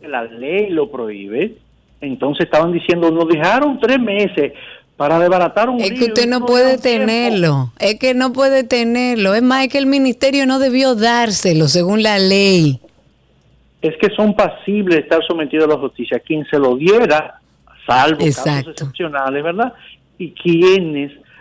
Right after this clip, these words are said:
Speaker 1: lo recibieron. Y ahí está precisamente el problema de eso, que usted le dio como esa, esa pequeña brechita y ahora
Speaker 2: Ujú.
Speaker 1: ellos quieren más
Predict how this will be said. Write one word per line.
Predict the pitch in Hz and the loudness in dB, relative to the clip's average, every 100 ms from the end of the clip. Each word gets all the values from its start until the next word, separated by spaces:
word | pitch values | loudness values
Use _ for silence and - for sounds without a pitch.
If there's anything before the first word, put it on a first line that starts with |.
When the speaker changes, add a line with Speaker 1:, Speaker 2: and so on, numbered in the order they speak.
| _ | _
Speaker 1:
lo | 131 135 147 156 | -6 2 2 2
recibieron. | 151 143 147 131 143 196 190 151 | 0 -4 -6 -6 -2 -2 -2 -6
Y | 160 143 | -2 0
ahí | 127 175 | 0 0
está | 190 - 185 196 190 | 0 -2 0 0 0
precisamente | 151 - - 233 - 180 156 156 143 127 123 - _ _ _ | -6 -6 -10 -10 -6 -6 -4 -4 -6 -4 -6 -6 _ _ _
el | 160 147 | -4 -2
problema | 139 135 147 147 139 | 0 2 2 2 2
de | 135 160 | 2 2
eso, | 170 151 - | 0 -4 -10
que | - | -14
usted | - 175 220 | -10 -2 2
le | 220 | 2
dio | 185 190 196 208 | 2 2 4 2
como | 202 170 160 | 0 -2 -2
esa, | 175 208 196 196 _ _ _ _ _ - | -2 0 0 -2 _ _ _ _ _ -12
esa | 143 226 220 | -4 -2 0
pequeña | 214 202 214 214 | -2 -2 -2 0
brechita | 196 185 - 202 185 - 156 - | 2 0 -2 -8 -4 0 0 0
y | 160 | 0
ahora | 143 143 190 196 143 139 | 2 2 2 2 0 -2
Speaker 2:
Ujú. | 214 214 220 226 247 | -2 -4 -4 -4 -6
Speaker 1:
ellos | 302 320 - | -8 -12 -10
quieren | 151 147 156 139 127 | -2 0 0 -2 -2
más | 127 135 | 0 -2